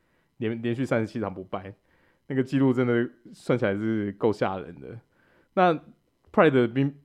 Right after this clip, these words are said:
因为在当年也算是一方之霸啦，我觉得那个记录还是有点参考价值，毕竟在当年是规模比U F C更盛大，然后选手强度各方面都胜过U F C的联盟，所-，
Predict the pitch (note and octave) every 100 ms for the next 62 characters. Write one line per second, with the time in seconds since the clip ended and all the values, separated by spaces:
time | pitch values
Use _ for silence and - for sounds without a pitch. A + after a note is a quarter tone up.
0 | - D3+ D3+ D3+ C#3 C#3 B2 A2 G2 B2
1 | A#2 A2 A#2+ G#2+ G#2 G2+ G2+ _ _ _
2 | _ _ _ _ _ _ D#3 C#3 B2 A#2
3 | G#2+ A2+ F#2+ F#2+ G#2 A2 C#3 C#3+ B2+ C#3+
4 | C3 A2+ A2 A2+ A2 A2 G#2 F#2+ F#2+ G2
5 | _ _ _ _ - A#2+ G#2+ G#2 G#2+ G2+
6 | G2 G2 B2+ C3 C3 C3 B2 A#2+ G#2 G2+
7 | A#2 A2 G2+ - _ _ _ _ _ C#3+
8 | B2+ A2+ G#2 G#2 F#2+ G2+ A#2 A2 A#2 C3
9 | A2 A#2+ A2 G#2+ G2 G2+ G2+ A#2+ A2+ A2+
10 | A2 G#2+ - G2 A2 G#2+ G2 A#2+ G#2+ G#2
11 | G#2+ G#2 G#2 G#2 G2+ G#2 _ _ - A2+
12 | A2+ G#2+ G2 G2 G#2+ G2+ G2+ F#2 F#2 G2
13 | G2 F#2+ G2 F#2+ C3+ - _ _ _ _
14 | _ - - _ -